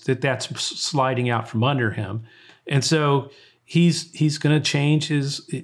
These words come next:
you know, now it's gonna be, and, you know, I'm sorry, I'm on a rant here, but Tucker Carlson, I mean, give me a break. And, you know, and now he's flip-flopped, uh, because he knows that's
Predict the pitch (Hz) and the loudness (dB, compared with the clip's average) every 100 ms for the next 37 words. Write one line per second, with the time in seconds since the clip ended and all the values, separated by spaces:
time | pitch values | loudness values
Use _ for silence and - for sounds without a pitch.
0 | - 156 131 117 139 151 180 165 147 - | -4 0 2 2 0 2 4 2 2 -2
1 | - 135 127 135 131 127 127 - _ _ | -2 -2 0 2 2 2 -2 -8 _ _
2 | _ _ - 160 175 165 165 160 - 170 | _ _ -4 -2 2 2 2 0 0 0
3 | 151 147 160 139 120 131 151 170 170 127 | 2 2 2 2 0 2 2 2 0 -2
4 | 104 107 117 127 131 - 180 151 - - | -2 -4 0 0 0 -2 -2 -2 -4 0
5 | 131 143 139 110 107 110 110 160 151 104 | 0 0 0 -2 0 0 2 2 2 0
6 | - 110 113 107 - - 151 156 165 151 | -2 0 2 2 -2 -2 0 2 2 4
7 | 170 185 190 160 - - 151 160 156 - | 4 4 2 2 0 0 2 2 0 -6
8 | - 50 - - - _ _ _ _ _ | -4 -2 -6 -10 -20 _ _ _ _ _
9 | 131 127 120 113 127 - 165 - 170 175 | 0 2 2 0 -2 2 0 4 4 4
10 | 170 160 135 - 131 110 - - - | 4 4 2 0 0 0 -2 -2 -4